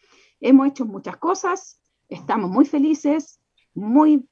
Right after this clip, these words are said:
muy bien unidos, muy unidos, y mientras más gente se nos une, estamos más felices y contentos. Y la gente me pregunta acá,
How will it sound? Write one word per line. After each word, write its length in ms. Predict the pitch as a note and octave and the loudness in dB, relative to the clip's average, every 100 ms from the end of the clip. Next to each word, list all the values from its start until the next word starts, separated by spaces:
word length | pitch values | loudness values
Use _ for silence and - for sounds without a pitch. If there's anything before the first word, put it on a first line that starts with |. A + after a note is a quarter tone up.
| - | -12
muy 280 | A3+ C4 | -2 0
bien 260 | A3 B3+ C4 | 0 0 0
unidos, 320 | B3 C#4 C#4+ | 2 2 2
muy 220 | A#3+ B3 | 0 -4
unidos, 300 | A#3 A3+ D4+ | -4 0 2
y 60 | C#4+ | 2
mientras 300 | B3+ C4 A#3 | 0 -2 -6
más 180 | A#3 C#4+ | -2 0
gente 260 | D4+ C#4+ | 2 0
se 120 | C#4+ C#4 | 0 0
nos 220 | C4 C4 | 0 0
une, 320 | D4 E4 E4+ - | 2 2 0 -4
estamos 400 | G#3+ - A3 G3 | -10 -4 -4 -4
más 320 | A3 C4+ C4+ | 0 0 0
felices 360 | A#3+ B3 B3 A#3 | -4 -6 -4 -6
y 60 | |
contentos. 560 | G#3 D#3 - C#4+ - - _ _ _ _ _ _ | -4 -6 -6 -12 -14 -20 _ _ _ _ _ _
Y 80 | E4 | 0
la 120 | F4+ | 0
gente 320 | E4+ F4 D#4+ E4 | 0 -2 0 2
me 120 | D4+ | 2
pregunta 500 | C4 C4+ C#4+ C#4 B3+ | 2 6 6 4 -2
acá, 300 | F#3+ D3+ | -8 -10